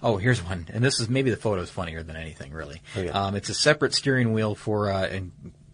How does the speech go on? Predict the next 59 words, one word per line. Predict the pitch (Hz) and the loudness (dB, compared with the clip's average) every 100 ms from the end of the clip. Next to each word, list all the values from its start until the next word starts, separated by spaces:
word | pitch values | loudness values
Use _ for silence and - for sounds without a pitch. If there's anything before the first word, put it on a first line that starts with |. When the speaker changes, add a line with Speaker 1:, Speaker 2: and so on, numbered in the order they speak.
| - | -12
Speaker 1:
for | - 101 | -4 -2
Junior | 95 131 117 98 | 4 6 6 4
to | 92 | 0
drive. | 98 95 87 87 | 0 0 -2 -4
Well, | 98 92 92 | -4 -2 -2
you | 92 | -4
know, | 92 | -6
Dad's | 90 104 101 92 | -4 0 0 0
driving | 110 101 104 | 0 2 0
the, | 95 92 | -2 -2
uh, | 92 90 | -2 -4
Speaker 2:
<laughs> | - | -4
Speaker 1:
driving | 101 - 139 | 2 6 8
Speaker 2:
Yeah, | 123 | 8
Speaker 1:
the | |
Speaker 2:
yeah, | 127 | 8
Speaker 1:
car. | 113 | 8
Speaker 2:
yeah. | 107 95 - - | 6 0 -8 -6
Speaker 1:
And, | 120 117 117 | 0 4 6
uh, | 117 | 6
it | 117 | 8
looks | 190 - | 6 6
like | 131 | 4
a | 107 | 6
very | 131 120 | 6 6
dangerous | 95 113 120 110 107 95 | 4 4 6 4 2 0
steering | - 120 110 | 2 2 2
wheel | 101 98 | 0 -2
sticking | - 110 107 | -2 -2 0
out | 98 98 | 0 2
right | 113 | 4
at | 110 - | 4 -2
the | |
kid's | 98 107 90 | -4 -6 -4
chest, | - 92 85 - | -4 -2 -4 -6
you | 87 | -8
know. | 85 90 - - - | -8 -8 -14 -20 -4
But | 131 | 0
then | 131 165 | 2 2
you | 143 | 4
realize | 143 131 123 | 4 6 4
when | 123 | 4
you | 117 | 2
look | 117 | 2
at | 104 | 0
the | |
photo | - 139 120 92 98 - - - - | 2 6 6 4 0 -6 -20 -10 -6
that | 110 | -6
the | |
kid's | - 139 123 | -2 0 0
sitting | 139 127 | 0 2
in | 110 | 2
the | 98 | 0
front | 127 113 | 0 0
seat | - 117 | 0 0
with | 92 101 | 0 -4
no | 101 | -4
seatbelt | - 123 120 82 - | -2 -4 -4 -8 -10
on. | - | -14